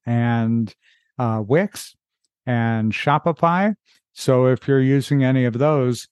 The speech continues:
those may be considerations for you too. Some other options include SharpSpring,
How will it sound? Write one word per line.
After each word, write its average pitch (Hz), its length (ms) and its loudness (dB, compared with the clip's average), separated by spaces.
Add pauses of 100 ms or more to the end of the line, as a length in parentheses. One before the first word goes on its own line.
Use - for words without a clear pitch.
(120)
those 120 480 -2
may 131 160 2
be 117 220 0
considerations 113 920 0
for 120 240 -2
you 113 120 0
too. 104 420 -2 (320)
Some 156 380 -2
other 214 320 2
options 123 640 0
include 147 520 0
SharpSpring, 160 1080 -2